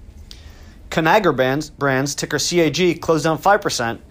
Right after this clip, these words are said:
after next year's guidance disappointed when they announced earnings this morning.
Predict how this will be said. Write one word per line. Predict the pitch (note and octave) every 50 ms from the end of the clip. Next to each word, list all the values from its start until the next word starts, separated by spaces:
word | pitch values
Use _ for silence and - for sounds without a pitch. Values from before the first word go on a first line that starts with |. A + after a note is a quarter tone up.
| - - - - - - -
after | C#3+ - F3
next | F3 F#3 G#3 - -
year's | F#3 F#3 D#3+
guidance | C#3 C#3 F3+ F3 E3 C#3 C3 B2
disappointed | - - D3+ - D#3+ - - F3+ F#3 E3 C#3 B2 A#2 A2+ - - -
when | - C#3 C#3+ D3
they | C#3+
announced | C#3+ C#3+ C#3 C#3 C3 -
earnings | E3 E3 C#3+ B2 A2+ G2+
this | A#2 A2 -
morning. | D3 B2+ A#2 G#2 F#2 E2+